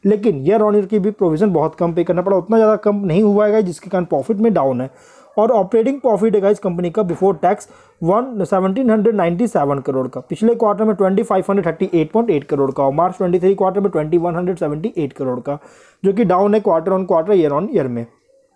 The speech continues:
नेट प्रॉफिट कंपनी का है इस बार का, अगर हम लोग देखेंगे तो जो प्रॉफिट निकल के आया है गाइस around, अ, फ़ोर्टीन हंड्रेड नाइंटी नाइन करोड़ का, पिछले क्वार्टर में एटीन हंड्रेड नाइंटी फ़ाइव करोड़ का और मार्च ट्वेंटी थ्री क्वार्टर में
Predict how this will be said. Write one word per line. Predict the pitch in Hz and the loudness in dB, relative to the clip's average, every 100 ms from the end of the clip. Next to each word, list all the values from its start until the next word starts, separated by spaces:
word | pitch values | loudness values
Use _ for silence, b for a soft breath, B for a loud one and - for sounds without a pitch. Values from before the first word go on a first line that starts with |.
| _ _ _ _ 170 | _ _ _ _ -2
नेट | 165 226 - | 2 2 0
प्रॉफिट | 214 180 240 | 0 0 0
कंपनी | 226 196 185 180 | 0 0 0 0
का | 180 170 | 2 0
है | - | 2
इस | 165 147 | 0 0
बार | 147 143 | 0 0
का, | 170 | 2
अगर | 160 | 2
हम | 170 | 0
लोग | 151 | 0
देखेंगे | 147 185 202 | 0 0 -2
तो | 226 - _ _ | -4 -16 _ _
जो | 190 | -2
प्रॉफिट | 208 202 170 262 240 | 0 0 2 0 0
निकल | 226 214 | 2 2
के | 185 208 | 2 0
आया | 160 165 175 | 2 2 2
है | 160 | 2
गाइस | 165 185 - - | 2 0 -6 -4
around, | 143 170 202 214 | 0 2 2 2
अ, | 233 233 _ _ - 143 147 151 143 | 0 -2 _ _ -4 0 2 2 0
फ़ोर्टीन | - 175 170 247 | -2 0 0 2
हंड्रेड | 208 202 214 | 2 2 2
नाइंटी | 185 165 180 | 2 0 0
नाइन | 180 196 | 0 2
करोड़ | 202 202 | 2 2
का, | 190 | 2
पिछले | 190 170 220 | -2 -2 -2
क्वार्टर | 226 202 185 | 0 0 0
में | 208 185 | 0 2
एटीन | 170 220 196 | 2 2 0
हंड्रेड | 196 | 0
नाइंटी | 175 156 202 | 0 0 -2
फ़ाइव | 180 165 - | 0 -2 0
करोड़ | 165 160 | 0 0
का | 165 | 0
और | 196 | 0
मार्च | 156 156 175 | 2 0 0
ट्वेंटी | 180 156 | -4 -4
थ्री | 156 196 | -2 0
क्वार्टर | 196 156 147 | 2 0 0
में | 185 | 0